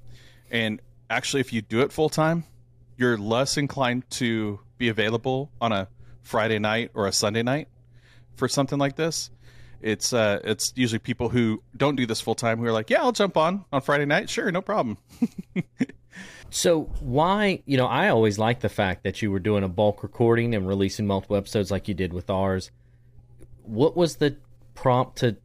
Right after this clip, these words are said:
Speaker 2: make it shorter, make it more frequent?
Speaker 1: Uh, well, I, I had a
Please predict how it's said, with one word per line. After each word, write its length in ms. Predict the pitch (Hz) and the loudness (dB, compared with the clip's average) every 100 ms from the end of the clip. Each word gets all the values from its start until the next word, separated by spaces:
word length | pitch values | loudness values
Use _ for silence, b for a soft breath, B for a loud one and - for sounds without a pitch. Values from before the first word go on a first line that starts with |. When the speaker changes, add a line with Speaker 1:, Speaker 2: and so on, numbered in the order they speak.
| _ | _
Speaker 2:
make 300 | - 107 113 | -4 -2 0
it 180 | 117 - | -2 -6
shorter, 400 | - 127 120 87 | -2 2 2 0
make 260 | 80 92 - | -2 -4 -2
it 180 | 98 - - 67 - - 90 87 - _ | -2 -4 -14 -20 -20 -20 -18 -18 -20 _
more 180 | 104 107 | -4 -2
frequent? 480 | - 110 98 - - _ _ _ _ - - B B B B B - | -2 -4 -4 -10 -18 _ _ _ _ -20 -20 B B B B B -4
Speaker 1:
Uh, 260 | 151 156 156 - | 2 2 2 -4
well, 420 | 135 170 180 - _ _ - | 0 4 4 0 _ _ -10
I, 120 | 123 - | -10 -6
I 80 | 131 | -2
had 200 | 127 190 | 2 2
a 220 | 160 64 | 2 -2